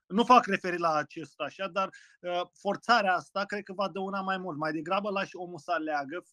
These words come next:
și într-un final va ajunge acolo decât să-l îngrădești din prima, fiindcă automat va respinge, adică noi toți știm că noi, când ești îngrădit, din instinct res-, respingi ceva, știi? Același lucru se va întâmpla și acum, știi? Adică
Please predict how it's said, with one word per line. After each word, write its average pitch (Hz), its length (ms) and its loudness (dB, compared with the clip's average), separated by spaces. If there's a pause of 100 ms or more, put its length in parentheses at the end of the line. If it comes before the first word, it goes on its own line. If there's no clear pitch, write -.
(140)
și - 200 -12
într-un 165 380 -6
final 180 320 6
va 165 100 4
ajunge 165 360 4
acolo 180 360 0
decât 185 360 -4
să-l 185 140 -2
îngrădești 170 480 2
din 156 160 -6
prima, 185 300 0
fiindcă 180 240 -2
automat 185 380 0
va 180 120 4
respinge, 180 460 -2
adică 175 320 -8 (480)
noi 208 260 6
toți 214 220 4
știm 220 260 -4
că 208 180 -2
noi, 214 340 -4
când 202 160 -2
ești 202 180 -4
îngrădit, 190 440 0 (340)
din 180 240 2
instinct 214 480 4
res-, 165 220 -2
respingi 165 480 -2
ceva, 139 300 4
știi? 170 300 4 (280)
Același 214 380 8
lucru 208 180 0
se 202 120 -2
va 202 100 4
întâmpla 190 360 2
și - 360 -2
acum, 175 500 4
știi? - 180 -4
Adică 139 480 0